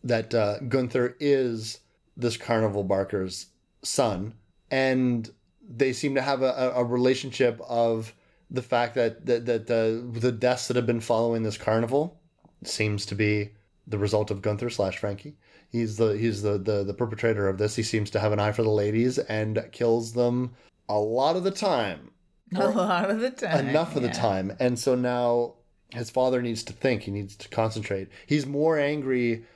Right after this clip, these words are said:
Speaker 1: He seems more, "Oh, he killed somebody else. Fuck, what do we do? We'll just blame it on the locals, I guess, and then we're gonna pack up and move on, whatever."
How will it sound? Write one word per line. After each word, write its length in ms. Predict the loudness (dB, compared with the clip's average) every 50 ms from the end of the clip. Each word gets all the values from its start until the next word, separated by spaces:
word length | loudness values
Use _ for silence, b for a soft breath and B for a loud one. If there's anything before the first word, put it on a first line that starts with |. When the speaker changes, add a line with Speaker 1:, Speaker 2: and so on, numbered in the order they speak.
| B B B B B
Speaker 1:
He 220 | -2 0 2 2 2
seems 420 | 2 2 2 2 2 0 -2 -2
more, 260 | 0 2 2 2 2 0
"Oh, 320 | -2 -2 0 2 2 2
he 100 | 2 0
killed 300 | -2 -2 0 0 0 0 0
somebody 360 | -2 -2 0 0 0 0 2
else. 280 | 2 2 2 0 -2 -6
Fuck, 400 | -6 0 0 2 2 0 -2 -2
what 80 | 0
do 60 | 0
we 120 | 2 2 2
do? 240 | 2 2 2 2 2
We'll 80 | 0 -4
just 160 | -8 -4 0
blame 200 | 2 2 4 4
it 60 | 2
on 60 | 2
the 60 | 4
locals, 420 | 4 4 2 2 0 0 -2 0 0
I 80 | 0
guess, 260 | 2 2 0 0 0 -2
and 100 | -4 -4
then 100 | -2 -2
we're 80 | -2
gonna 160 | -2 -4 -4
pack 280 | -2 0 -2 0 0 0
up 140 | 0 -2 -2
and 100 | -4 -4
move 220 | -2 -2 -2 -2 -4
on, 240 | -4 -4 -4 -4
whatever." 440 | -4 -4 -4 -4 -6 -6 -8 -10 -12